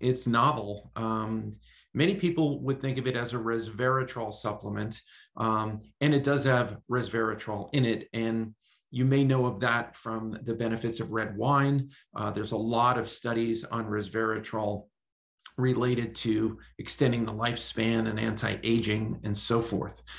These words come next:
But really, when we look at health benefits from moderate consumption of red wine, like we see in the French paradox, it's really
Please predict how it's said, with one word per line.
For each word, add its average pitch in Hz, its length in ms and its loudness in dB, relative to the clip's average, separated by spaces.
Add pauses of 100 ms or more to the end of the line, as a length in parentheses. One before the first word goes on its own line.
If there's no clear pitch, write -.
(300)
But 147 320 6 (260)
really, 185 360 6
when 147 200 8
we 143 120 8
look 156 400 0
at 123 160 -2
health 131 340 -4
benefits 117 720 -6 (260)
from 123 360 4
moderate 123 460 4
consumption 117 560 -4
of 101 160 -6
red 104 240 -2
wine, 104 300 -2 (100)
like 120 200 -4
we 120 80 0
see 123 200 0
in 113 140 0
the 107 60 -4
French 113 440 -4
paradox, 107 800 -2 (340)
it's 151 240 2
really 208 460 4